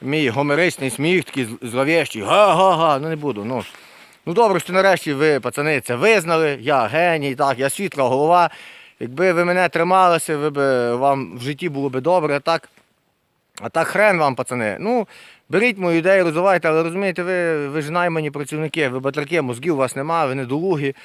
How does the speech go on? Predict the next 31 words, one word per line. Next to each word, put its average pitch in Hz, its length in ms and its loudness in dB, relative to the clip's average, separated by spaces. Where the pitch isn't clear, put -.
Ви 214 220 2
недолугі, 165 520 2
тому 165 200 -6
що 143 280 -4
недолугі, 185 640 2
нещасні, 170 500 0
мені 160 120 -2
вас 139 160 -2
шкода. 113 480 0
Е, 131 260 0
чому? 139 360 -4
Тому 208 200 -4
що 190 100 -6
ви 185 80 -4
користуєтесь 170 800 -4
ідеями 156 580 0
людини, 160 420 0
яку 156 300 -4
абсолютно 156 400 -4
обсирали. 160 600 0
Ну, 214 260 -8
то 196 80 -10
що 185 220 -2
ж, - 80 -10
тепер 240 240 2
вже 202 180 4
можете 170 420 2
не 147 200 2
комплексувати, 143 800 0
не 131 120 -2
скромнічати, 185 840 0